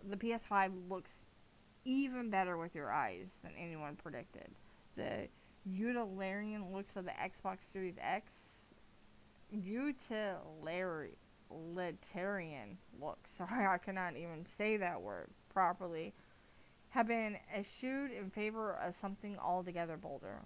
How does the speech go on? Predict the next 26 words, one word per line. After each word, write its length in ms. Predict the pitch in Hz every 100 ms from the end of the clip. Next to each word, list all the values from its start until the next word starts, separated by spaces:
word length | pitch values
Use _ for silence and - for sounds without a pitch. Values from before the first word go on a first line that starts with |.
| -
more 360 | 190 196 208
sculpted, 840 | 202 - - 196 202 - 233 233 226 -
and 200 | 185 185
more 240 | 185 190
sci-fi. 760 | 190 175 156 180 202 202 196 208 208 -
The 80 | 202
design 480 | 208 202 208 233
of 120 | 262 247
the 60 |
P 120 | 226
S 160 | 202 196
five 320 | 185 180 175
will 520 | 175 175 170 170 160 - - - - - - - - - - - - - - - - - - -
age 500 | 165 190 208 233 - - - - -
more 300 | 226 262 254
faster, 480 | 277 269 269 277
they 160 | 269 269
said, 380 | 262 277 269 262 - - -
but 120 | 220
at 160 | 214 208
the 80 | 202
moment, 640 | 196 196 202 220 220 - - - - - -
everybody's 500 | 208 202 202 185 196 - - 190
gonna 240 | 185 196 202
be 160 | 180
impressed. 640 | 170 175 185 127 - -